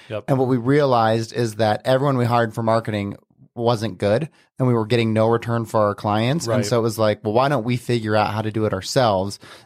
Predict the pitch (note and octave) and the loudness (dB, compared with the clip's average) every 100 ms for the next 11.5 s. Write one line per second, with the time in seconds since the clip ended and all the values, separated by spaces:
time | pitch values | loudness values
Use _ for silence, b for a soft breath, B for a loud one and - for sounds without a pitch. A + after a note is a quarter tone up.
0 | - B2+ A#2 A2 G2+ A2 A2+ G#2 G#2+ - | -2 0 2 2 2 2 0 -2 0 0
1 | A2+ - - A#2+ A#2+ G#2+ - D3 B2+ A2 | 0 -2 -2 -2 -2 -4 0 2 2 2
2 | A2 G#2+ G#2+ - G#2+ G#2 B B B _ | 2 2 -2 -4 -4 -6 B B B _
3 | A#2+ B2+ A#2 G#2+ G#2 A2+ A2 A2 - A2+ | -2 2 2 2 0 0 -2 -4 -4 -4
4 | - F2 - A#2 A2 B2 G#2+ A2+ A2 G#2 | -4 -4 -2 0 2 0 0 2 2 2
5 | G2+ - - A#2 G#2+ G#2 A2 - G#2 G2 | -2 -6 -2 -2 0 -2 -4 -2 0 0
6 | G2 G2 G2 F#2+ F#2+ G#2 G2+ G2+ G#2 G#2 | 0 0 0 -2 0 0 0 -2 -4 -4
7 | - G2+ G2 - G2 G2 - A2+ G#2+ C3 | -6 -12 -10 -4 0 0 0 -2 0 2
8 | C3 A2 A2+ - B2 A2+ G#2 G2+ F#2+ G2+ | 2 0 -2 -2 0 0 0 0 0 0
9 | B B B _ _ - A#2+ G#2 A2 G#2 | B B B _ _ -2 -2 0 0 0
10 | G2 F#2+ G2 G2+ B2+ A2 A#2 G#2+ A2 C3+ | 0 0 -2 -4 -4 -2 -2 -2 -4 -4
11 | D#3 D#3+ D#3 C#3 | 0 2 0 -2